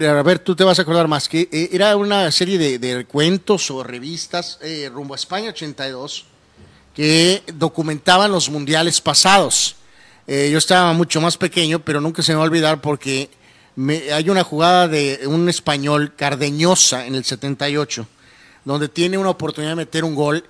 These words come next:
y, y por alguna razón el fulano empieza a hacerse manicure, pensó en el cometa,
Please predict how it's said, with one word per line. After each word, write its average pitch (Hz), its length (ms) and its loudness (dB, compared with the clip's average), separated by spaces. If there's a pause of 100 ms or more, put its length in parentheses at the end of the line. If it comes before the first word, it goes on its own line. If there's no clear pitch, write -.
(100)
y, 143 320 -4
y 143 160 -8
por 143 220 -6
alguna 208 280 -2
razón 165 480 0
el 156 80 -6
fulano 165 600 -2 (420)
empieza 165 500 -2
a 156 40 0
hacerse 165 420 -2
manicure, 156 960 -2
pensó 147 540 -10
en 160 80 -14
el 151 160 -14
cometa, 151 840 -4